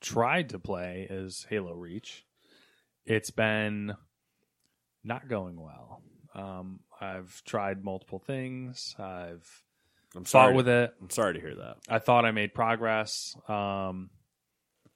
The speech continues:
Speaker 1: for whatever reason, I don't know. It's just Windows Store nonsense because we, even though it's Game Pass, it still connects to the
Speaker 2: Oh, you
Speaker 1: Windows
Speaker 2: did it,
Speaker 1: Store.
Speaker 2: you did it that way, not the Steam way?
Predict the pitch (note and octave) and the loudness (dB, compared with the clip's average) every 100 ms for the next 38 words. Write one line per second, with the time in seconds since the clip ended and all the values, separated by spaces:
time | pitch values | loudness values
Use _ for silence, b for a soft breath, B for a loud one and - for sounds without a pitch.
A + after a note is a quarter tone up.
0 | _ _ _ - A2 A#2 A#2 A#2 A2+ A2+ | _ _ _ 0 4 6 4 2 2 0
1 | A2+ A2 G#2 G2+ - _ _ _ _ _ | 0 -2 -2 -8 -14 _ _ _ _ _
2 | _ _ _ _ _ _ _ _ _ - | _ _ _ _ _ _ _ _ _ -18
3 | - _ _ _ _ _ _ _ _ _ | -18 _ _ _ _ _ _ _ _ _
4 | _ _ _ - B2 A2 G#2 F#2 F2+ G2 | _ _ _ -12 -2 0 0 -4 -6 -6
5 | G#2 - A#2 G#2 G2 F2+ - F#2 F#2 F2+ | -4 -4 -4 -6 -6 -6 -8 -10 -10 -12
6 | F2 F2 F2+ F2+ F2 G2 G2 F#2 A2 G#2+ | -14 -12 -12 -12 -12 -8 -8 -8 -8 -10
7 | - C#3 D3 D3 C3 A2 - G#2 G2 G#2 | -4 0 2 4 4 2 -4 -8 -8 -8
8 | A2 - F#2 - G#2 F#2 F2+ - G#2+ F#2+ | -8 -10 -12 -6 -6 -6 -8 -12 -12 -12
9 | G2 - G#2 G2+ G2 G2+ G2+ - A#2 B2 | -12 -8 -4 -2 0 0 0 2 4 4
10 | - E2+ E2 F2 F2+ F#2 E2+ F2+ F2 E2+ | 0 -6 -6 -6 -6 -10 -10 -12 -12 -12
11 | F2 | -12